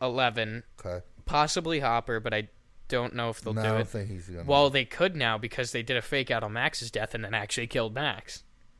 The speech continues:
Speaker 2: Mm, okay.
Speaker 1: Um, not Dustin. Dustin can't die. I don't think Dustin could die.
Speaker 2: He can't.
Speaker 1: Um, Nancy can't die. Jonathan, maybe?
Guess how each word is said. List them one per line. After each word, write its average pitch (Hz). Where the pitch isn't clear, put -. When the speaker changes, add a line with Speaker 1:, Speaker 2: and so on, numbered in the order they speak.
Speaker 2:
Mm, 87
okay. 92
Speaker 1:
Um, 123
not 139
Dustin. 104
Dustin 107
can't 101
die. 95
I 110
don't 107
think 101
Dustin 98
could -
die. 95
Speaker 2:
He 104
can't. -
Speaker 1:
Um, 123
Nancy 147
can't 143
die. 139
Jonathan, 160
maybe? 175